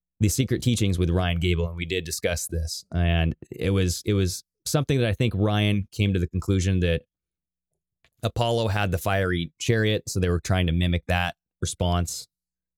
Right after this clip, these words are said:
you know, the, the fiery chariot of Apollo, led by horses in the sky. Maybe they were trying to recreate something like that, but now it is interesting that you see that they have switched to Artemis,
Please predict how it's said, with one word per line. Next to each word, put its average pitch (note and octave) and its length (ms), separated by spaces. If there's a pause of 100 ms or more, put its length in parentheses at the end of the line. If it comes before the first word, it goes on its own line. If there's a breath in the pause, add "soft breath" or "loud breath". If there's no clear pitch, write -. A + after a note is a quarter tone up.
(160)
you F2+ 80
know, E2+ 140
the, D#2+ 200
the E2 120
fiery F2 420
chariot F2 500
of D#2 140
Apollo, E2+ 640 (680)
led F#2 200
by E2+ 160
horses F2 440
in E2+ 80
the D#2+ 80
sky. E2+ 240
Maybe G2 240
they F2+ 80
were F2 80
trying F2 260
to D#2 80
recreate E2 640
something D#2+ 280
like D#2+ 140
that, D#2+ 220
but D#2 160 (760)
now A2 760 (880)
it A#2 180
is B2+ 200
interesting A#2 420
that F#2+ 140
you G2+ 160
see A2+ 320
that G#2 240
they G2+ 160
have G2 160
switched - 420
to F#2+ 300 (300)
Artemis, A2+ 680